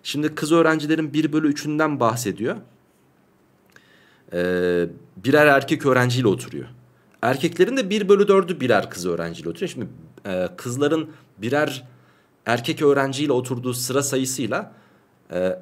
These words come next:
erkeklerin birer kız öğrenciyle oturduğu sıra sayısı birbirine eşit olmak zorundadır, değil mi?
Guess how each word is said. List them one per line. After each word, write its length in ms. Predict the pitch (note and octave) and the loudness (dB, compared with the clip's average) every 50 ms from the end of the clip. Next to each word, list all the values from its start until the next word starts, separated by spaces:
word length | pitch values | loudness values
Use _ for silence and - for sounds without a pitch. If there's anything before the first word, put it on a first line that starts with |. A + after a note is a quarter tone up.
| - _ | -6 _
erkeklerin 760 | A2 A2+ A#2 - - D3+ D3+ - D3 D3+ D3+ D#3 C3 A#2+ - - - - _ _ _ _ _ _ | 0 0 0 0 -4 -8 -4 -2 -2 0 0 0 -2 -4 -8 -14 -20 -20 _ _ _ _ _ _
birer 340 | - B2+ C#3+ D#3 D#3 D#3 D3+ | -4 2 4 4 4 4 0
kız 160 | E3+ D3+ D3+ | -2 2 4
öğrenciyle 420 | E3 D3 C#3+ C3+ C3 A#2 B2 B2 | 4 4 4 2 0 0 0 0
oturduğu 320 | B2 A#2+ A#2+ B2 B2 B2+ B2 | 0 0 0 -2 -4 -4 -4
sıra 240 | B2 - C3 C3 | -2 0 0 0
sayısı 340 | B2 B2 A2+ B2 - A3 D#3 | 2 2 -2 -2 -2 -4 -4
birbirine 360 | D#3 D3+ C#3+ D3+ D3+ D3+ D3+ | -4 -2 -2 -2 -2 0 0
eşit 220 | C#3 C#3+ E3+ D#3 - | 0 0 -2 -2 -2
olmak 300 | A#2 G2 F2 F2 E2+ - | -2 -2 -2 -4 -6 -8
zorundadır, 460 | - F2+ E2+ E2+ E2 E2+ E2 G2 - | -10 -10 -10 -8 -8 -8 -8 -6 -6
değil 120 | A#3 C#4+ | -6 -6
mi? 100 | - F2+ | -6 -8